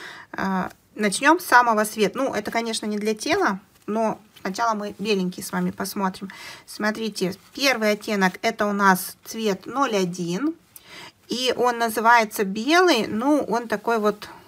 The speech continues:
не знаю, ну, понятнее будет, если мы <laughs> сравним два этих моточка. То есть это ноль первый белый и этот шестьдесят второй белый, но я бы сказала, что это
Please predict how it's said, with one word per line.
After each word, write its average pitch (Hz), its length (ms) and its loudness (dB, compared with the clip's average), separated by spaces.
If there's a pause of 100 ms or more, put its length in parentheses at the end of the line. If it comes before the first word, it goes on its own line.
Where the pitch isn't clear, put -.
(800)
не 196 140 -4
знаю, 180 340 2
ну, 214 200 -6 (560)
понятнее 233 440 2
будет, 208 340 -4
если 208 260 -2
мы 196 140 -2
<laughs> - 0 -
сравним 220 560 -6
два 214 320 6
этих 214 300 -6
моточка. 208 480 -6
То 196 120 -4
есть 208 240 0 (100)
это 269 300 2
ноль 277 200 2
первый 196 380 0
белый 190 420 -2 (400)
и 233 300 -2
этот 202 380 -2
шестьдесят 190 460 -4
второй 190 300 -2
белый, 240 520 2 (280)
но 196 60 -4
я 214 160 4
бы 214 120 -4
сказала, 208 340 2
что 202 180 -2
это 196 260 0